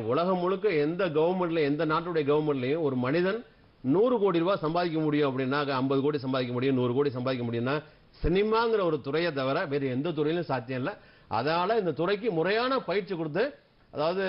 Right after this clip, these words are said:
இப்ப ரஜினி சாரும் சரி, கமல் சார், அவங்களும் ஒரு film minister தான் வந்தாங்க, முறையான ஒரு பயிற்சியை கொடுத்து, ஹம், அந்த துறையில சம்பாதிக்க வச்சா நல்லா இருக்கும் இல்லையா? மா-, மாணவர்கள் என்ன பண்ணாங்கன்னாக்க, தமிழ்நாடு முழுக்க engineering காலேஜ், polytechnic, I T, ஏற்கனவே போன நிகழ்ச்சியில சொன்னேன்,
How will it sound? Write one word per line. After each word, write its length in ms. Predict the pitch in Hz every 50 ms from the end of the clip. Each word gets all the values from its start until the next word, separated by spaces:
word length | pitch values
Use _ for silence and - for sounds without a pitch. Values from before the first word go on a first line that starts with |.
| 180 175 165 160 151 151 147
இப்ப 160 | 143 135 139 135
ரஜினி 240 | 139 143 165 170
சாரும் 260 | 175 156 165 160 165 151
சரி, 240 | 143 160 147 156
கமல் 440 | 170 185 180 170 147 139 143 156 156
சார், 140 | 147 156 143 139 143
அவங்களும் 300 | 143 147 147 147 143 127
ஒரு 0 |
film 160 | 135 139 151 151
minister 220 | 147 135 127 127
தான் 120 | 131 139
வந்தாங்க, 360 | 135 127 123 127 135 185 277 - - - - - - - - -
முறையான 460 | 113 131 147 170 185 196 202 214 214
ஒரு 180 | 196 170 160
பயிற்சியை 420 | 123 143 160 180 175 156 196 175 160
கொடுத்து, 600 | 151 151 143 127 175 160 131 131 147 202 247 - - _ _ _ _ _ _ _ _ -
ஹம், 400 | - 143 151 147 139 139 139 135
அந்த 420 | 131 131 131 131 131 135 135 131
துறையில 420 | 123 - 156 160 175 165 160 147 131
சம்பாதிக்க 400 | 117 139 147 156 151 143 135 135
வச்சா 200 | 120 - 180 175
நல்லா 260 | 156 135 135 147 143
இருக்கும் 240 | 135 123 123 123 131
இல்லையா? 240 | 151 151 135 131
மா-, 160 | 139 151 143 135
மாணவர்கள் 440 | 131 135 160 208 226 202 175 156
என்ன 80 | 151 156
பண்ணாங்கன்னாக்க, 640 | 139 139 135 131 131 131 143 139 123 113 117 127 - - - - - - - - - - - -
தமிழ்நாடு 320 | - 160 165 196 196 190 180
முழுக்க 500 | 175 175 180 170 190 185 180 170 165 156
engineering 400 | 151 170 175 175 175 165 160 151
காலேஜ், 300 | 143 143 151 156 131 147
polytechnic, 480 | 151 151 151 151 147 143 139 131 147
I 120 | 143 139 139
T, 100 | 131 143
ஏற்கனவே 240 | 135 143 143 156 151
போன 400 | 131 139 143 147 147 139 139 135
நிகழ்ச்சியில 320 | 139 143 156 147 139 135
சொன்னேன், 300 | 117 123 123 120 113 101